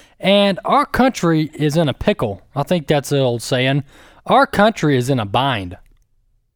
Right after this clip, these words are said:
We're, we're between a rock and a hard place. Why? Because not only does our country, and when I say our country, our government, not only do the,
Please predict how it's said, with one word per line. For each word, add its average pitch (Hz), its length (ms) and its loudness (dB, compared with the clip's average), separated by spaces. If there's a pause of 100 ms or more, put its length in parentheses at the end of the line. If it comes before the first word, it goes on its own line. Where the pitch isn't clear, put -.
(640)
We're, 202 260 2
we're 180 220 2
between 202 400 0
a 123 100 0
rock 160 380 0
and 165 100 2
a 139 120 0
hard 175 300 -2
place. 113 520 -6 (340)
Why? 202 480 0 (840)
Because 185 380 0
not 233 360 0
only 302 240 0
does 226 240 0
our 196 160 0
country, 151 580 -2
and 147 140 -2
when 143 100 0
I 147 80 0
say 156 160 -4
our 120 140 -2
country, 143 440 -2
our 131 220 -2
government, 151 680 0 (1040)
not 262 280 4
only 269 360 2
do 208 180 2
the, 147 380 2